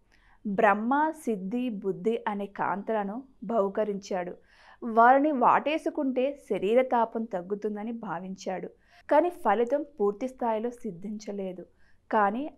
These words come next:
ఆయన సిద్ధితో కూడి సిద్ధి వినాయకుడిగా, బుద్ధితో కూడిన బుద్ధి వినాయకుడిగా పేరు తెచ్చుకున్నాడు. విష్ణుమూర్తి రెండు పద్మాలను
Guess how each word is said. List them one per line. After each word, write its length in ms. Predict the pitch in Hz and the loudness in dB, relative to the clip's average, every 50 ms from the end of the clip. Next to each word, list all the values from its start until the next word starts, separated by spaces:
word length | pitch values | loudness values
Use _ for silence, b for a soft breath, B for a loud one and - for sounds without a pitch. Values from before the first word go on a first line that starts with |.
| - | 0
ఆయన 260 | 226 226 226 220 208 | 0 0 0 0 -4
సిద్ధితో 580 | 202 202 - 202 190 196 240 233 240 262 269 269 | -6 -6 -6 -6 -6 -6 -8 -4 0 2 2 2
కూడి 460 | 269 269 226 208 190 185 220 269 285 b b b b b b _ | 0 -2 -2 -2 -2 -2 -4 -6 -8 b b b b b b _
సిద్ధి 380 | - 269 254 214 214 226 330 339 | -4 -2 -2 -2 0 0 2 2
వినాయకుడిగా, 880 | 311 294 262 269 269 269 269 262 269 262 254 240 220 233 240 277 277 - - 196 | 2 2 0 2 2 2 0 0 0 0 0 0 0 0 -2 -2 -4 -8 -14 -8
బుద్ధితో 500 | 185 208 214 196 214 233 - 269 269 262 | -4 -4 -4 -4 -4 -2 2 2 2 2
కూడిన 400 | 247 - - - 233 226 233 233 | 2 0 -2 -2 -2 -2 -4 -6
బుద్ధి 460 | 214 190 - 190 180 170 180 233 233 | -8 -8 -8 -8 -8 -4 -4 -4 -4
వినాయకుడిగా 720 | 214 226 190 190 208 214 226 220 - 226 226 220 214 226 | -4 -4 -4 -4 -4 -4 -4 -4 -2 -2 0 0 0 -2
పేరు 340 | 226 233 - 240 180 185 202 | -6 -6 -6 -6 -4 -4 -4
తెచ్చుకున్నాడు. 720 | - 202 180 185 - - - 202 190 190 185 175 165 - - - b b b b b b b b b - | -6 -8 -8 -10 -12 -18 -14 -12 -10 -10 -8 -8 -10 -10 -12 -14 b b b b b b b b b -4
విష్ణుమూర్తి 760 | 220 247 240 240 - 330 330 330 330 330 320 330 - 330 302 | -2 -2 -2 -2 0 0 0 2 2 0 0 0 -2 -4 -4
రెండు 380 | 254 214 190 165 180 202 226 | -2 -2 -4 -4 -2 -2 -4
పద్మాలను 800 | 240 - 214 196 190 185 202 226 240 233 240 247 240 240 262 254 | -2 0 0 0 0 0 -4 -4 -2 0 0 0 0 -2 -4 -6